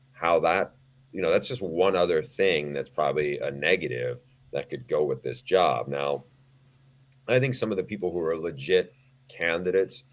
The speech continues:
who would want this job, I don't think those are, those are things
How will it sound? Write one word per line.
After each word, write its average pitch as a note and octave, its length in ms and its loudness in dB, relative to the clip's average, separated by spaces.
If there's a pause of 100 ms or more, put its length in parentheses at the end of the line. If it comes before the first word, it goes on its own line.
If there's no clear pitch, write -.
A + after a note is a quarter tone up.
(200)
who F2+ 100 -4
would D#2 120 0
want D#2 340 -2
this F2+ 160 -4
job, E2+ 460 2
I G#2 80 -2
don't D#3 160 -2
think F#2 160 -4
those D2 220 -4
are, C#2 120 -8 (600)
those E2 320 -2
are D#2 120 0
things D2+ 680 -6